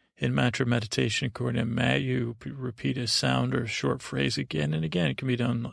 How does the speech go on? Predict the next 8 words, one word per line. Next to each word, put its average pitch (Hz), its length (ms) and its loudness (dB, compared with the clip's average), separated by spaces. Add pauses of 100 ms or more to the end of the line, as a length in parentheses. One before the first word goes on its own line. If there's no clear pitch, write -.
out 127 180 2
loud 131 460 2
in 120 100 -2
your 120 80 -2
mind 131 420 0
or 127 120 0
a 123 40 -6
combination. 135 880 0